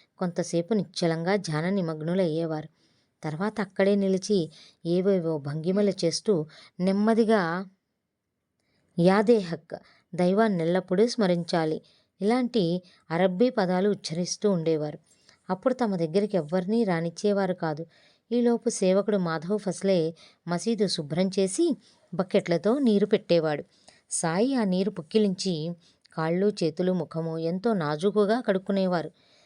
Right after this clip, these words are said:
తర్వాత కొంతసేపు కన్నులు అరమోడ్చి మౌనంగా కూర్చునేవారు. అప్పుడు ధునిలో కట్టెలు సవరిస్తూ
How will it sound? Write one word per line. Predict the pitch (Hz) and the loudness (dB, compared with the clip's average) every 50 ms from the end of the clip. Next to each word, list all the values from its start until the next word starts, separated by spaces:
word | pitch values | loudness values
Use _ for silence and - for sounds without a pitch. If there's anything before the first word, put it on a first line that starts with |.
| _ _ _ | _ _ _
తర్వాత | 202 180 180 180 180 175 - 185 | -2 -2 0 0 -2 -2 -4 -4
కొంతసేపు | - 190 175 - 170 147 170 170 165 - | -4 -4 -4 -4 -4 -2 -2 -2 -2 -2
కన్నులు | 175 - 185 170 165 170 180 185 185 | -4 -4 -4 -4 -2 -2 0 0 0
అరమోడ్చి | 170 160 165 170 180 185 175 180 - - 294 277 - - _ _ _ _ _ _ - | -2 -2 -2 -2 -2 -4 -4 -6 -8 -8 -6 -8 -8 -10 _ _ _ _ _ _ -10
మౌనంగా | 196 196 190 185 180 170 160 160 165 196 | -6 -4 -4 -4 -4 -4 -6 -4 -4 -2
కూర్చునేవారు. | 202 - 220 214 - - 196 196 196 190 185 175 175 - - _ _ _ _ _ _ _ - 233 | -2 -2 -4 -4 -2 -4 -2 0 0 0 0 0 -2 -4 -10 _ _ _ _ _ _ _ -10 -10
అప్పుడు | 240 - - 233 202 | -8 -4 -4 -4 -4
ధునిలో | 147 170 180 214 240 254 262 247 208 | -2 -2 0 0 2 2 2 0 0
కట్టెలు | - - 165 165 - 208 202 185 | 0 -2 -4 -2 -2 -4 -4 -2
సవరిస్తూ | 175 - 156 147 160 175 175 - - - - 277 254 185 | -4 -4 -4 -4 -4 -4 -4 -6 -8 -8 -6 -6 -6 -6